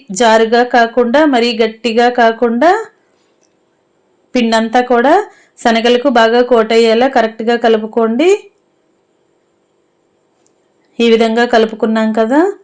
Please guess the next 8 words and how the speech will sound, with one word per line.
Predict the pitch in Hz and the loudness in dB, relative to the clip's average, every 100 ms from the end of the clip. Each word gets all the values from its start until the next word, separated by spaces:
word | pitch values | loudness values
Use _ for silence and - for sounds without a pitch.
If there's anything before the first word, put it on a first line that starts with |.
| _ _ _ _ _ _ _ _ _ _ _ _ _ _ _ _ _ _ _ _ _ _ _ _ 240 | _ _ _ _ _ _ _ _ _ _ _ _ _ _ _ _ _ _ _ _ _ _ _ _ -2
పకోడీ | 226 247 247 240 | 2 2 4 2
వేసుకోవటానికి | 220 - 226 220 226 220 226 277 | 0 0 0 2 0 0 0 0
వీలుగా | 233 226 220 240 233 | 0 0 0 0 0
ఉందో | 220 233 226 | 0 0 0
లేదో | 220 247 254 | 2 2 0
చెక్ | 226 240 | -4 -2
చేసుకుని | 226 - 254 269 285 | -4 -2 -2 0 0
అవసరమైతే | 220 240 226 226 226 294 | 0 -2 -2 -2 -2 0